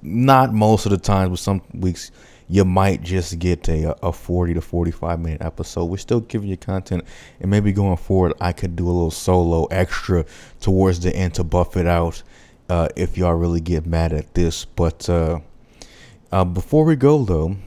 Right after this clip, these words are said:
besides that, we uploaded our first Patreon episode, uh, this past Monday. It is,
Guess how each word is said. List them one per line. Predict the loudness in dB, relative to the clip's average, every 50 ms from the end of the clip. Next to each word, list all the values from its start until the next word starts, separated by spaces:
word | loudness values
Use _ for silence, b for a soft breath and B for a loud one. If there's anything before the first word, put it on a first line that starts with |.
| -12 -10 -8
besides | -6 -2 2 2 2 2 2 2
that, | 2 2 4 2 2 2 0 0 -2 -4 -6
we | -2 0 0 2 0 0 -4 -6 -6 -4
uploaded | -2 -2 0 2 2 2 4 4 4
our | 2 2
first | 0 0 0 2 2 2 2 0 -4
Patreon | -4 0 2 2 2 0 -2 -4 -2 0 0 0 -2 -4
episode, | -6 -8 -10 -12 -10 -8 -6 -4 -2 -2 -4 -4 B B B B B B B B B -4 0
uh, | 2 2 2
this | 2 2 0 0 0
past | 0 2 2 2 2 0 -2
Monday. | -2 0 0 0 0 0 0 0 0 -2 -4 b b b b b b b b b _ _ -4
It | -4 -4 -4 -4 -2 0
is, | 2 2 2 2 0 -2 -6